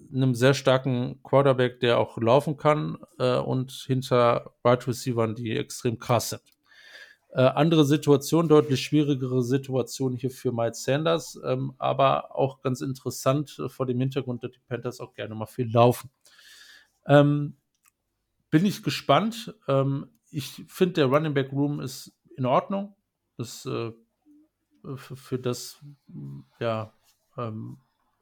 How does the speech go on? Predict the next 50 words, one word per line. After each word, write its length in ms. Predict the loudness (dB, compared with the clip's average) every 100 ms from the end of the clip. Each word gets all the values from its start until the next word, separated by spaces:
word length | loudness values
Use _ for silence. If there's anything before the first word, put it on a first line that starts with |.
| _
du 400 | -16 -16 -14 -12
brauchst 320 | -2 -2 -2
jetzt 160 | -8 -6
keinen 180 | -6
Elite 540 | -6 -10 -10 -12 -14 -10
Running 400 | -6 -2 -2 -2
Back 160 | -4 -6
hier 200 | -10 -14
zu 220 | -8 -4
haben, 320 | 0 0 0
weil 240 | -4 -4 -6 -12 -20 _
geht 180 | -6 -2
jetzt 180 | -4 -4
nicht 160 | -6 -4
darum, 380 | -4 -4 -6
äh, 300 | -6 -4 -4 -6 -14 _ _ _ _ _
groß 300 | -6 -4 -4
in 80 | -6
den 140 | -8
Playoffs 440 | -6 -2 2 0 -2
erfolgreich 600 | -6 -4 -6 -4 -4 -4
zu 120 | -8
sein 280 | -2 -2 -2
oder 200 | -4 -4
sonstiges, 760 | -4 -6 -8 -8 -4 -6 -6
äh, 220 | -6 -4 -4
sondern 340 | -6 -6 -6
eine 100 | -4
ordentliche 460 | -4 -6 -8 -8 -8
Offense 340 | -8 -8 -8
auf 100 | -8
den 100 | -8
Platz 280 | -8 -8 -8
zu 120 | -12
bringen. 200 | -8 -8
Und 140 | -6
damit 260 | -4 -4 -6
hast 160 | -10 -10
du, 100 | -8
glaub 160 | -6
ich, 140 | -6 -10
mit 160 | -12
Miles 240 | -8 -10 -8
Sanders 340 | -8 -6 -8
und 100 | -12
Chuba 300 | -6 -6 -4
Hubbard 280 | -6 -6 -8
zwei 220 | -8 -6
Leute, 340 | -4 -4 -6
die, 260 | -8 -8 -10